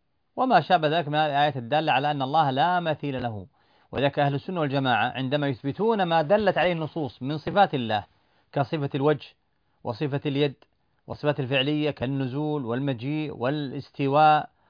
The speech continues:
والضحك والغضب والرحمة، أو الصفات الذاتية كالعلم والحكمة والسمع والبصر والحياة، فإنهم يثبتونها من غير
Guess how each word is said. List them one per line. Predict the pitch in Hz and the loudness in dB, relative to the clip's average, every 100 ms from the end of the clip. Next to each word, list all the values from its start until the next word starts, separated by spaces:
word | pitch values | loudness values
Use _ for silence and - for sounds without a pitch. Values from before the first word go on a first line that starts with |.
| _ - | _ 0
والضحك | 123 120 117 147 151 143 120 | 4 4 8 6 6 -2 0
والغضب | 143 139 151 156 120 | 2 4 6 6 4
والرحمة، | 117 139 143 139 147 - _ _ _ - | 2 4 4 2 -6 -8 _ _ _ -2
أو | 135 | 2
الصفات | 143 - 156 151 | 2 2 0 0
الذاتية | 139 139 147 170 160 156 | 0 2 2 0 -2 -2
كالعلم | 139 139 139 131 165 156 156 - | 0 0 0 0 -2 -4 -8 -10
والحكمة | 120 120 156 147 147 151 120 | -8 -6 -6 -6 -6 -4 -4
والسمع | 110 - - 156 156 | -6 -6 -4 -2 -4
والبصر | 107 127 147 151 - 147 | -4 -2 2 2 2 0
والحياة، | 117 135 151 156 165 151 _ _ _ _ | 0 -2 -2 0 0 -2 _ _ _ _
فإنهم | - 147 143 143 | -6 -2 -2 -2
يثبتونها | - 139 156 180 196 196 208 226 202 | -4 -6 -4 -4 -2 -2 0 -2 -2
من | 139 135 | -4 -2
غير | 143 170 170 220 | -2 -2 -6 -8